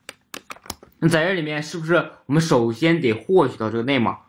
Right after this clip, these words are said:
我们就让这个 this 点 name 等于什么？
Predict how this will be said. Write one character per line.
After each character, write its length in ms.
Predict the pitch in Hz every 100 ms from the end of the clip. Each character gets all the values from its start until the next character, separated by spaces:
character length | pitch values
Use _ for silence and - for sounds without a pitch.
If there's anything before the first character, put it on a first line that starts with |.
| _ -
我 60 |
们 80 | 110
就 100 | 113
让 140 | 120
这 140 | 110 107
个 100 | 107
this 320 | 131 123 117
点 300 | 113 104 101 - -
name 500 | 143 135 123 117 123 _ -
等 260 | 156 131
于 80 | 160
什 120 | 180
么？ 280 | 139 120 -